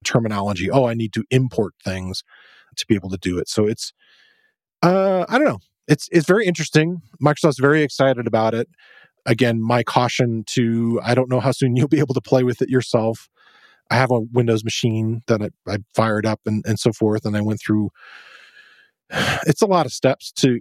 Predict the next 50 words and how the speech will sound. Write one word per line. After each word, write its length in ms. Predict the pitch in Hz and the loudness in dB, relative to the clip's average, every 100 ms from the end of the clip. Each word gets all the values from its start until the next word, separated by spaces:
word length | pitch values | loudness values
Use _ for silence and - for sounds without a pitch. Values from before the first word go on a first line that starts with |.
| - | -4
to 120 | - | -8
kind 240 | - 143 117 | 0 0 0
of 140 | 104 | -2
get 200 | 131 120 - | 0 0 0
into 440 | 131 120 - 117 | 0 0 0 2
what's 220 | 113 - | 0 -4
called 220 | - 120 | -2 -2
the 80 | 107 | -2
beta 300 | 104 113 120 | -2 0 0
channel. 560 | 117 127 123 143 160 156 - | -2 -2 0 0 0 -4 -4
And 200 | 117 113 | -4 -2
then 300 | 110 107 - | -2 -4 -4
you 120 | 117 | -6
kind 240 | - - 139 | -2 0 0
of 80 | 123 | 0
have 140 | 120 | -2
this 180 | 113 - | -2 -4
expectation, 640 | 117 - 117 120 117 110 98 | -6 -2 0 0 0 -4 0
"Oh, 340 | 131 120 110 - _ _ _ _ _ _ - | 2 2 -2 -6 _ _ _ _ _ _ 0
oh, 140 | 156 139 | 0 2
great, 260 | 156 135 | 2 0
it 120 | 120 - | -2 0
updated. 540 | 139 - 120 110 104 | 0 2 0 0 -4
I 100 | - | -2
should 240 | 113 - 123 | -2 2 0
have 320 | - 123 117 | 0 -2 -2
this 240 | 110 113 | -2 -2
version." 560 | - 120 131 127 107 101 - - - - - _ _ _ _ _ - | 2 2 2 -2 -4 -6 -10 -20 -20 -20 -20 _ _ _ _ _ 2
But 160 | 131 | 2
it's 220 | 123 - 135 | 2 -2 0
not 160 | 131 | 0
really, 440 | 127 120 120 123 120 | 0 -2 2 2 2
that's 220 | 123 - | 0 -2
not 120 | 139 _ _ _ - | -4 _ _ _ -2
really 360 | 123 117 113 | 2 2 0
what 300 | 104 101 107 | -6 -4 -4
it's 140 | 101 - | -4 -4
done. 240 | 110 110 110 | -2 0 -2
That's 200 | 104 - | -4 -6
kind 200 | - 110 | -2 -2
of 60 | |
what 120 | 92 - - | -2 -8 -4
I 60 | 117 | -4
think 200 | - 98 | -2 -4
the 100 | - | -4
article 360 | 104 - 101 | -4 -4 -4
kind 220 | - 101 | -4 -6
of 100 | 98 | -4
missed 240 | 104 104 - | -4 -4 -4
there. 280 | 101 98 | -4 -4